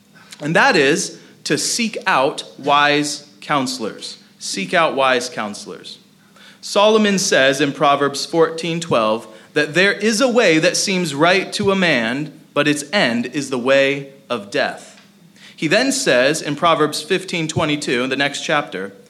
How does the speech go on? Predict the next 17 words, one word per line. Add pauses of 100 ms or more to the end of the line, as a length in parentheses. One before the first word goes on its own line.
(280)
"Without
counsel,
plans
go
awry, (340)
but
in
the
multitude
of
counselors, (160)
they
are (120)
established." (720)
There
are
two